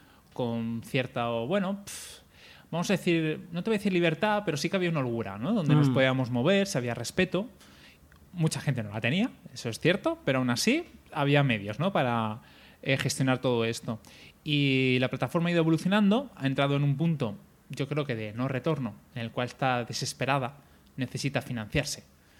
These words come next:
Speaker 1: Y para ello ha, ha empezado por la parte más dura, yo creo que para los usuarios, que es que nos cortan las apis,
Speaker 2: Mm.
Speaker 1: que es que nos limiten o nos obliguen a consumir el contenido desde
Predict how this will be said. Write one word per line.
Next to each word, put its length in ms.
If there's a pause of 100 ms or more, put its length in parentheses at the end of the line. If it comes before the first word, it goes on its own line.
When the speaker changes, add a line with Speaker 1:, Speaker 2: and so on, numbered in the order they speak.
(360)
Speaker 1:
Y 340
para 180
ello 160
ha, 20 (140)
ha 40
empezado 520
por 120
la 200
parte 260
más 260
dura, 220
yo 140
creo 120
que 120
para 320
los 180
usuarios, 560 (220)
que 80
es 60
que 60
nos 140
cortan 240
las 160
apis, 400 (160)
Speaker 2:
Mm. 140 (320)
Speaker 1:
que 80
es 100
que 120
nos 180
limiten 560
o 160
nos 240
obliguen 600
a 120
consumir 380
el 80
contenido 500
desde 560